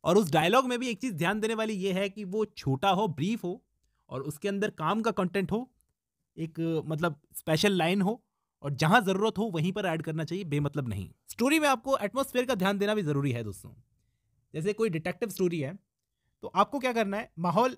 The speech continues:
ऐसा खौफनुमा बनाना है और मिस्ट्री वाला बनाना है ताकि लोग कनेक्ट कर सकें। जैसे मजाकिया स्टोरी है तो कॉमिक एलिमेंट्स शामिल करने चाहिए।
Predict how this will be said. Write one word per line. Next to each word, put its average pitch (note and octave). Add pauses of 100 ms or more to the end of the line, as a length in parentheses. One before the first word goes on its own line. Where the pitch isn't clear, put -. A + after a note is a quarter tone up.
(100)
ऐसा G3+
खौफनुमा A3
बनाना F3+
है E3+ (300)
और -
मिस्ट्री E3+
वाला A#3
बनाना F#3
है G#3
ताकि A3 (400)
लोग A3
कनेक्ट A3
कर G3+
सकें। - (800)
जैसे F3+
मजाकिया G3
स्टोरी A3+
है G#3
तो G3+
कॉमिक A#3
एलिमेंट्स A3
शामिल G3+
करने F#3
चाहिए। F3